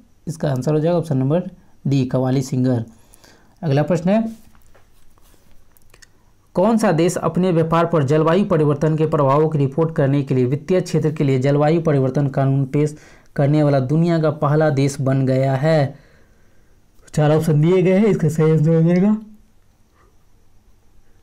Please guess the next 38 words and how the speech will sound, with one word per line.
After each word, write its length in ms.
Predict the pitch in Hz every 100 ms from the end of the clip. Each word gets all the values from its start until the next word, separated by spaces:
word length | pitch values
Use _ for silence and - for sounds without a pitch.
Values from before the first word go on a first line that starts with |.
| - -
ऑप्शन 260 | 180 -
नंबर 220 | 156 160 190
ए, 100 | 220
न्यूजीलैंड। 520 | 170 151 151 165 131
न्यूजीलैंड 400 | 151 175 208 208
दुनिया 240 | 175 180
का 100 | 175
ऐसा 280 | 170 165 202
पहला 300 | 190 165 151
देश 220 | 147 151
बन 260 | 143 147 147
गया 240 | 139 139
है 300 | 139 135 160 - - - -
जिसने 280 | 160 190 175
अपनी 300 | 165 185 190
तरह 220 | 185 160
का 160 | 160 147
पहला 360 | - 147 160
कानून 420 | 139 151 147 156
देश 260 | 139 151 151 - - - - -
पर 100 | 147
पेश 280 | - 160 165
किया 280 | 165 156
है, 100 | 151
जिसमें 320 | 135 135 175 165
अपने 300 | 160 156 160
व्यवसाय 380 | 151 151 156 156
पर 160 | 151
जलवायु 400 | 135 139 139 156
परिवर्तन 400 | 160 139 135 151
के 60 | 147
प्रभावों 420 | 147 143 131 143
की 100 | 139
रिपोर्ट 320 | 139 135 151
करने 320 | 147 139 135 139
के 100 | 139
लिए 100 | 131
बैंकों, 420 | 139 139 143